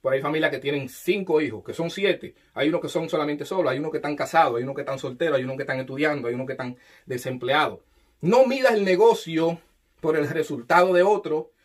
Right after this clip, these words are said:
ni tampoco mide el negocio por la condición de otro. Cada cual entramos al negocio igual,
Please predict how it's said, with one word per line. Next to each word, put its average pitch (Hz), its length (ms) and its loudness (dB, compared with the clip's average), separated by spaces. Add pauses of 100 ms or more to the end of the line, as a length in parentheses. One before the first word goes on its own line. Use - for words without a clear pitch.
(160)
ni 165 140 -4
tampoco 202 520 2
mide 202 160 2
el 196 100 -2
negocio 180 720 2 (120)
por 147 120 -2
la 143 140 -6
condición 139 480 -6
de 117 80 -2
otro. 101 360 -10 (400)
Cada 220 360 6
cual 220 440 4
entramos 175 300 -2
al 185 60 0
negocio 175 400 2
igual, 165 480 4